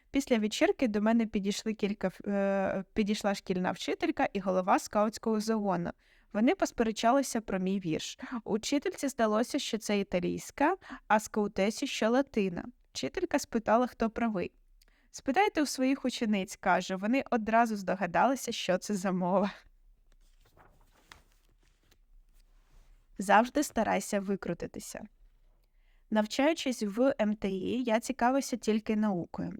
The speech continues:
Усе інше в мене виходило не дуже добре. У ті часи в М Т І існувало правило: мусиш записатися на які-небудь гуманітарні предмети, щоб набратися культурки.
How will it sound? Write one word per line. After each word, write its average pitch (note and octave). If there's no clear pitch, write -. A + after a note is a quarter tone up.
Усе G#3+
інше A#3+
в D4
мене G#3
виходило G#3+
не A3+
дуже F#3+
добре. E3+
У A3
ті E4
часи B3+
в A#3
М G#3+
Т G#3
І A#3
існувало G#3+
правило: F3+
мусиш B3+
записатися A3+
на G3
які-небудь A3+
гуманітарні G3
предмети, F#3+
щоб A#3
набратися G3+
культурки. -